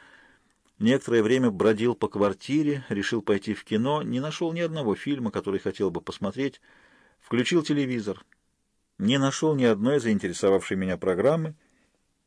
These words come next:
и опять принялся бродить из комнаты в комнату. В какой-то момент я обнаружил, что стою в спальне у открытого окна в четырнадцати этажах над улицей и швыряю вниз все мои сигареты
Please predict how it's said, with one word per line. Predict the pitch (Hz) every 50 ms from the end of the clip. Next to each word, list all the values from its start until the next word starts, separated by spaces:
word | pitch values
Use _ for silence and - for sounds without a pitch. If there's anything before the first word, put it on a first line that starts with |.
| _ -
и | 113 143
опять | 156 156 151 143 127 117 110 -
принялся | - 101 101 98 92 - - 98 90
бродить | 90 92 90 82 92 92 - 110
из | 90 -
комнаты | - 107 107 107 101 - - -
в | -
комнату. | - 90 78 76 73 73 - - - _ _ _ _ _ _ _ _ _ _ _ _ _ _ _ _ _ _ _ _ _ _ _
В | - -
какой-то | 120 110 - 139 123 - 123
момент | 127 131 147 175 196 180 -
я | 123 120 120
обнаружил, | 117 123 135 127 120 101 85 92 90
что | - - - 104
стою | - - 123 117 113 113 101
в | -
спальне | - - - - 170 180 185 175 156 120 98 - - _ _ _ _ _ _ _ _ _ _ -
у | 107 117
открытого | 120 120 - - 135 127 - 120 113 120 123
окна | 123 - 139 123 120 107 92 90
в | - -
четырнадцати | - - 107 - 123 107 101 - - - - 107
этажах | - 120 110 101 107 95 -
над | - 101 101 104 147
улицей | 180 190 165 - - - 92 80 - - - - - - - - - - - _ _ _ _ _ _ _ _ _
и | 104 113
швыряю | 110 - 117 123 135 147 156 147 139 123 113
вниз | 101 92 95 104 123 151 180 196 180 -
все | - - - - - 139 170 190
мои | 175 160 147 151 165 156
сигареты | - - 147 147 147 143 135 131 117 98 - - - - -